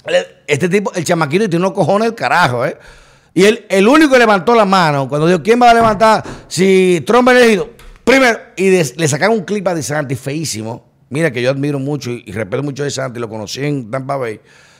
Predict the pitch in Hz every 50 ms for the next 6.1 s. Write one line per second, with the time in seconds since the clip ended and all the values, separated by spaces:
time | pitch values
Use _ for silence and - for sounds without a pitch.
0 | _ _ _ - 98 120 117 - - 95 107 135 156 156 139 117 98 104 98 95
1 | 98 98 107 123 139 127 113 110 117 135 151 156 151 139 120 127 147 151 147 139
2 | 135 135 135 135 135 123 113 107 110 110 - _ - _ _ _ _ _ _ _
3 | _ _ _ _ _ _ - 208 220 220 226 226 - - - - 233 214 220 214
4 | 175 175 220 247 262 262 240 220 196 226 208 226 240 - - - 175 180 196 220
5 | 220 254 196 202 233 233 240 233 240 233 233 220 220 220 208 202 185 175 170 160
6 | 165